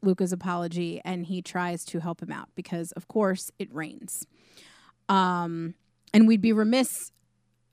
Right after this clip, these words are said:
for not mentioning, uh, how beautiful and well done the sequence is where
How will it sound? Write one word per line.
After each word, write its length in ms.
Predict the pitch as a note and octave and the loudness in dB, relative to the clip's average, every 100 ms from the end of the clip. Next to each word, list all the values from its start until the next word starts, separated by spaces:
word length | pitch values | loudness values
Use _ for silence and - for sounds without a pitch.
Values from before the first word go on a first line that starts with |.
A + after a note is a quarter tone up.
| - | -20
for 260 | - A#3+ A3+ | 0 4 6
not 200 | G#3 G3+ | 6 4
mentioning, 720 | G3 G3 G#3 F#3+ F#3 F3+ - _ - | 2 2 0 0 0 -4 -6 _ 0
uh, 400 | F#3+ E3+ E3 - - - _ | 2 2 0 -6 -14 -20 _
how 560 | - G#3+ G#3 G3 F#3+ F#3+ G#3+ _ _ _ | 0 4 6 6 6 2 -2 _ _ _
beautiful 580 | - A#3 A#3+ - G#3 G3 | 6 8 8 4 2 2
and 200 | D#3 F#3 | 2 2
well 220 | G3 G#3 | 4 4
done 240 | G3 G3 F#3+ | 4 2 2
the 60 | |
sequence 440 | F3+ G3+ F#3 F#3 F3 | -2 -4 -2 -2 0
is 200 | F3+ E3+ | 0 2
where 400 | F3+ F3 E3+ | 2 2 0